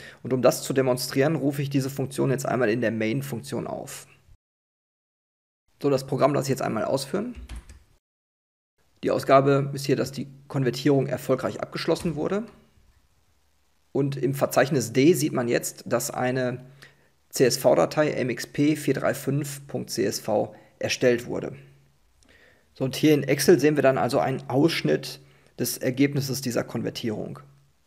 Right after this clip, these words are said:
Hier können wir jetzt zum Beispiel auch die Messwerte grafisch ausgeben. Und das gemessene Signal ist also hier dargestellt und es ist eine Sinusschwingung, die mit einem Rauschen überlagert ist.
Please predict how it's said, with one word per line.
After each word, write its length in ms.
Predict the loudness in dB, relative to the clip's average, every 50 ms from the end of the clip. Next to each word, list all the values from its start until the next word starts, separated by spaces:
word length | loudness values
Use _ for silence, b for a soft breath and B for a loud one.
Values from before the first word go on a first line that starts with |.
| _ _ _ _ _ _
Hier 120 | 0 2
können 160 | 4 4 4 4
wir 60 | 2
jetzt 100 | 0 0
zum 80 | 2
Beispiel 300 | 4 4 4 4 2 2
auch 240 | 2 2 2 0 0
die 120 | -2 -2 -2
Messwerte 540 | 0 -2 -2 0 0 0 2 2 -2 -4
grafisch 520 | -4 -6 -2 0 0 0 0 -2 -6 -6 -6
ausgeben. 880 | -6 -6 -6 -6 -6 -6 -4 -2 -2 -2 -2 -2 -4 -6 -12 -20 -20 -20 _ _ _ _ _ _ _ _ _ _ _ _ _ _ _
Und 100 | -4 -4
das 100 | -2 0
gemessene 380 | 2 2 4 4 4 4 2 2
Signal 360 | 2 0 0 0 2 2 2
ist 120 | 2 2 0
also 200 | -2 -2 -2 -4
hier 240 | 0 2 2 4
dargestellt 600 | 4 4 2 2 2 0 0 2 2 2 2 2
und 120 | 0 -2 -2
es 120 | -2 -2
ist 60 | -2
eine 200 | -2 -2 -2 -2
Sinusschwingung, 840 | -2 -4 -4 -2 0 0 0 0 -2 -2 0 0 2 2 2 2 2 0
die 80 | 0
mit 120 | -2 0 0
einem 200 | 0 0 -2 -2
Rauschen 360 | 0 0 0 0 -2 -2 -4
überlagert 520 | -2 -2 -4 -4 -4 -4 -6 -6 -8 -10
ist. 260 | -12 -14 -14 -16 -18